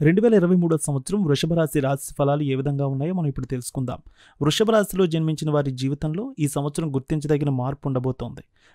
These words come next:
వారి జీవితంలో అనేక విభిన్న అంశాల్లో గణనీయమైన మార్పులు కనిపించబోతున్నాయి. అనేక రంగాల్లో విజయం సాధించబోతున్నారు. ప్రత్యేక శ్రద్ధ చూపించినట్లయితే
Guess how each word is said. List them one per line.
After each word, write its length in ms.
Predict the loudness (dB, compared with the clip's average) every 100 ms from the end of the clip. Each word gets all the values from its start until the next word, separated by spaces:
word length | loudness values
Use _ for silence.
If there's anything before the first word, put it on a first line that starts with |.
| _
వారి 140 | -4 -2
జీవితంలో 480 | -2 -2 0 0
అనేక 220 | 0 0 0
విభిన్న 320 | 0 0 0
అంశాల్లో 480 | 0 -2 -2 0 0
గణనీయమైన 500 | 0 0 0 0 -2
మార్పులు 440 | -2 -4 -4 -4
కనిపించబోతున్నాయి. 840 | -4 -6 -6 -6 -6 -8 -12 -14 _ _ _ _
అనేక 300 | 0 0 2
రంగాల్లో 460 | 2 2 2 2 2
విజయం 320 | 0 -2 -2
సాధించబోతున్నారు. 880 | -2 -2 -2 -4 -6 -6 -6 -8 -10 _ _ _ -4
ప్రత్యేక 420 | -4 -2 -2 -2
శ్రద్ధ 360 | -2 -2 -2
చూపించినట్లయితే 1000 | -2 -2 -4 -2 -2 -2 -2 -2 -2 -4